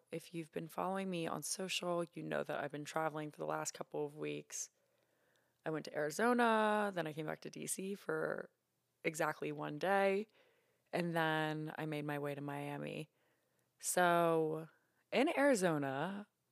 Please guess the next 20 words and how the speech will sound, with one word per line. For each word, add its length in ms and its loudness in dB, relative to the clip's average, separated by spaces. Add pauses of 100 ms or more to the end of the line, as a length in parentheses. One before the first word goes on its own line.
(340)
that 140 -2
trip 160 -6
was 140 -6
actually 260 -4
cut 220 0
into 160 -4
two 180 -10
parts. 640 -4 (720)
I 100 4
went 360 0
down 500 -2
for 760 -2 (800)
my 600 0
assistant 500 0
slash 340 2
social 380 0
media 360 4
manager, 580 2
Sam's 600 -4 (140)
wedding, 600 -4